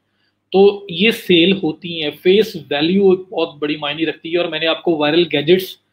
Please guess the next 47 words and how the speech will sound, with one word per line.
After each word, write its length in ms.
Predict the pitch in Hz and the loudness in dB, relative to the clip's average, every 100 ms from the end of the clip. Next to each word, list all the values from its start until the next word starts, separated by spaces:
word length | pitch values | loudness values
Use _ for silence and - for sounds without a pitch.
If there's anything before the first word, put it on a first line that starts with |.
| _ _ _ | _ _ _
जो 80 | 160 | -4
drop 240 | 156 160 | -2 -2
shipping 260 | 165 180 175 | -2 -4 -2
में 100 | 180 | -2
बताया 300 | 180 147 147 | 0 0 -2
था, 240 | 156 160 | -2 -2
ये 120 | 160 156 | 0 -2
देखो 220 | 151 156 | -2 -6
कितने 340 | 175 - 214 | -8 -4 0
orders 380 | 208 185 180 160 | 4 4 2 0
हैं, 180 | 156 151 | -2 -2
हर 120 | 175 | -2
page 300 | 190 180 180 | 0 2 2
के 100 | - | 0
ऊपर 200 | 180 185 | -4 -2
इसी 200 | 175 - | -4 -4
के 80 | 180 | -2
orders 300 | 170 151 151 | -2 -2 -6
जा 140 | 151 127 | -8 -8
रहे 140 | 123 | -10
हैं। 80 | 123 _ _ _ _ _ _ _ _ _ _ _ _ _ _ _ _ _ _ _ | -18 _ _ _ _ _ _ _ _ _ _ _ _ _ _ _ _ _ _ _
तो 60 | 165 | -2
ये 100 | 196 | 0
सारे 340 | 196 180 202 | 2 2 2
के 100 | 214 | 2
सारे 340 | 202 190 196 | 2 2 2
drop 280 | 190 170 170 | 2 0 0
shipping 280 | 170 180 180 | -2 -10 -8
हुई 120 | 160 | -8
हुई 200 | 156 160 | -8 -4
है 180 | 160 165 | -2 -2
कि, 160 | 165 165 | -4 -8
अ, 480 | 151 - 143 139 147 | -10 -14 -12 -12 -14
इनसे 300 | 151 151 170 | -16 -8 -6
data 260 | 151 143 156 | -4 -6 -6
लेके 480 | 147 151 180 190 190 _ _ _ 151 | -6 -4 -4 -6 -8 _ _ _ -2
आगे 260 | 147 151 | -2 -2
customer, 520 | 151 147 - 160 160 147 | -4 -8 -8 -8 -6 -4
आगे 380 | 143 151 147 | -4 -4 -4
AliExpress 440 | 147 151 156 165 - | -4 -6 -4 -6 -6
को 160 | - | -6
दिया 280 | 147 131 165 | -6 -2 0
और 260 | 214 170 151 | 2 0 -2
इनसे 220 | 143 139 | -6 -10
ship 180 | 139 131 | -12 -12
करवा 260 | 139 127 | -10 -8
दिया। 240 | 120 - | -8 -12